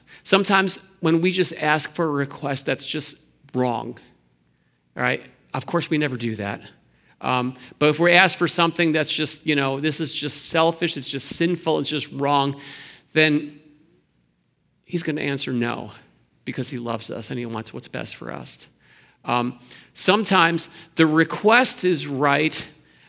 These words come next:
um, but you're wrong, right? There's an attitude that's wrong. And so th-, in that case, the answer is not no, the answer is grow. And then there's other times when the request is right,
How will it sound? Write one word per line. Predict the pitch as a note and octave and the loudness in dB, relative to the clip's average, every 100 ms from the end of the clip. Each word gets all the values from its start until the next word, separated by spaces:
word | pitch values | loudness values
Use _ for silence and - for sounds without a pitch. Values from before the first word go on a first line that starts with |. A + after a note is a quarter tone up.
| _ - | _ -6
um, | E3 D3 F3+ - - _ _ - | 0 2 0 -4 -12 _ _ -4
but | E3 E3+ D#3 | 0 0 2
you're | F#3 G3 | 0 0
wrong, | D#3 B2 A#2 G#2+ G#2 - | -2 -4 -6 -10 -14 -14
right? | - D3 | -6 -4
There's | D3+ C#3 | -2 -2
an | C#3+ | -4
attitude | D3 D3+ D3+ C#3 - B2+ B2 - _ _ | -4 -6 -6 -6 -8 -8 -10 -14 _ _
that's | - - - | -12 -12 -12
wrong. | - - A#2+ - _ _ _ _ _ - | -12 -10 -12 -16 _ _ _ _ _ -8
And | C3 | -4
so | - D3 | 0 -2
th-, | C3 - - _ - | -4 -14 -20 _ -2
in | C3+ | 2
that | F#3 G3 | 4 4
case, | - F3 D#3+ | 2 0 0
the | E3 - | -2 0
answer | E3 E3+ E3+ E3+ - | 0 0 -2 -4 -2
is | C#3+ | -2
not | D#3 C#3+ D3+ | -2 -2 -2
no, | C#3 C#3 F3 D3 C3+ | 0 0 0 0 -2
the | C#3 C#3+ | -4 -2
answer | C#3+ C#3+ D3+ | -4 -4 -6
is | - C3 A#2 | -6 -6 -8
grow. | - A#2+ C3+ C#3 A#2+ - G#2+ - _ _ _ _ _ _ _ _ _ _ _ _ - | -12 -6 -4 -2 -2 -6 -10 -16 _ _ _ _ _ _ _ _ _ _ _ _ -2
And | D#3 | 2
then | E3+ | 4
there's | F3+ E3+ | 4 4
other | F#3+ G#3 F#3 | 4 4 4
times | D#3+ E3+ E3+ E3+ F3+ | 2 0 0 -2 -2
when | D#3+ D#3+ D#3 - - | -2 -2 -4 -14 -4
the | D#3+ D#3+ | 0 2
request | D#3 E3 - G#3+ A3+ - - | 4 2 0 0 0 0 -4
is | D#3+ D3 | -6 -2
right, | D3 C#3+ D3 | 0 2 0